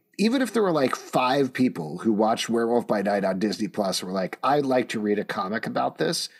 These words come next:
they're not coming back a year later to check out that thing. That is not happening. And I think I would chalk that up to, I don't think that's Marvel's fault. I think that's probably Disney's fault in terms of not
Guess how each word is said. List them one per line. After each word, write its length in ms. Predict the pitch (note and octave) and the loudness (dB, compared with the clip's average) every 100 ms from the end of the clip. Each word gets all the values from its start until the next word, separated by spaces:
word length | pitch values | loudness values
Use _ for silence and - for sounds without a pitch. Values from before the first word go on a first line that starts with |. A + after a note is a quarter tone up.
| - _ - | -20 _ -4
they're 300 | A#2 F3+ G#3+ | 2 4 4
not 280 | C#3 A2+ | 2 0
coming 260 | - A#2 F#2+ | 0 0 2
back 280 | G#2 G2 F#2 | 0 0 -4
a 60 | |
year 280 | E2 F#2 G2 | -4 -2 -2
later 540 | E2 E2 G2+ F2+ - - | -2 -4 -2 -4 -6 -14
to 100 | E2 | -10
check 300 | - F#2+ - | -8 -8 -8
out 180 | E2 - | -10 -10
that 180 | - - | -14 -16
thing. 240 | - - | -16 -6
That 140 | A2+ A2 | 0 0
is 200 | F#2+ G#2+ | 0 0
not 300 | A2 A2 - | 0 0 -6
happening. 680 | - - - - D#2 - | -6 -8 -6 -8 -8 -10
And 160 | - A#2 | -4 0
I 120 | A#2 | 0
think 360 | - - E3+ E3 - | 2 2 2 0 -2
I 180 | C3+ | 0
would 160 | F3 D#3+ | 2 0
chalk 280 | - A2 F#2 | 0 -2 -2
that 140 | G2+ | -2
up 180 | F#2 F2+ | -2 -4
to, 360 | - G2+ F#2 F2 - - - - | -4 -2 -2 -4 -8 -20 -18 -2
I 60 | G3+ | 0
don't 220 | C4+ G#3 | 0 -2
think 320 | - A3+ B3+ | 0 0 2
that's 260 | - B2 - | 0 0 0
Marvel's 380 | B2 A2+ G#2 - | -2 0 -2 -2
fault. 480 | G3+ F#3 B2 - - - - - | 0 0 0 -4 -14 -20 -18 -2
I 120 | E3+ | 0
think 240 | - F3 F3 | 2 2 4
that's 240 | C3 B2+ | 2 2
probably 500 | - D3+ B2 A#2+ A#2+ | -2 0 0 0 0
Disney's 540 | G#2 D#3 F#3+ C3+ A2 | 2 0 2 0 0
fault 380 | - G2+ G2 G2 | 0 -2 -2 -6
in 200 | - G#2+ | -4 -4
terms 300 | G2+ B2 G#2+ | -2 -2 0
of 100 | G#2+ | -2
not 380 | G2+ G#2+ G#2+ | 0 -2 -2